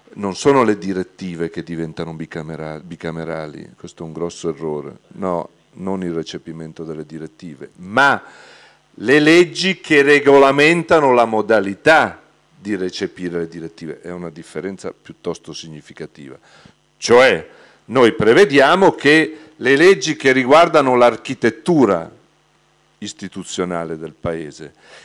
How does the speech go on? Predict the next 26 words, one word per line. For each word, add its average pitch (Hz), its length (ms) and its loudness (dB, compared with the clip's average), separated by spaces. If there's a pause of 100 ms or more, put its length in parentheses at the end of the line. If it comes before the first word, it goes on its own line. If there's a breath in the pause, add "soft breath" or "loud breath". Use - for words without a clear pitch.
quindi 190 380 0
anche 175 340 4
le 135 140 4
leggi 165 320 2
che 135 140 -2
riguardano 135 560 0
le 156 160 0
modalità 143 1040 2
con 117 220 -6
cui 151 200 -4
ci 120 160 -14
si 110 200 -8
rapporta 101 840 -2 (200)
alla 98 220 -8
legislazione 90 880 -8
dell'Unione 87 420 -12
Europea, 92 580 -4 (260 loud breath)
devono 110 380 0
essere 107 320 -2
bicamerali, 90 720 -14
mi 80 80 -20
sembra 80 360 -16
giusto, 107 380 -14
non 143 300 2
la 107 120 2
singola 87 680 -6